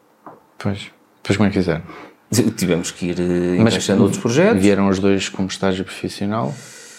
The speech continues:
Speaker 1: Ou foi
Speaker 2: Eu acho que só um deles é que entrou como estágio profissional porque, já não me lembro.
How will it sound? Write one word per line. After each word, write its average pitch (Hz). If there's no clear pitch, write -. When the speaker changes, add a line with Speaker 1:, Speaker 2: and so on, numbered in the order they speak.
Speaker 1:
Ou 98
foi 98
Speaker 2:
Eu 104
acho 98
que -
só 104
um 104
deles 98
é 98
que 95
entrou 98
como 95
estágio 101
profissional 101
porque, 95
já 101
não 92
me 87
lembro. 82